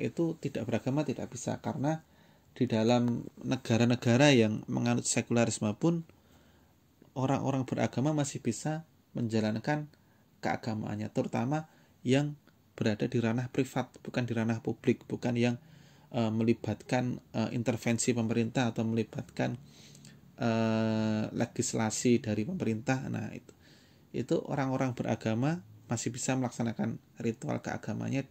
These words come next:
di negara-negara sekuler. Jadi di negara sekuler itu tidak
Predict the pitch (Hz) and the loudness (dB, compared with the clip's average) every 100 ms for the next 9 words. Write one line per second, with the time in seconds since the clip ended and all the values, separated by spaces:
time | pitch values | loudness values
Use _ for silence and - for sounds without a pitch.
0 | - 117 113 110 - 110 107 - 120 - | -4 0 0 0 -4 -4 -4 -6 -6 -8
1 | - - 80 - - - - - - - | -8 -6 -6 -8 -12 -20 -20 -20 -12 -4
2 | 135 139 123 110 113 113 - 117 113 - | -2 0 0 0 0 -2 -2 -4 -4 -2
3 | 151 - 117 | -2 2 0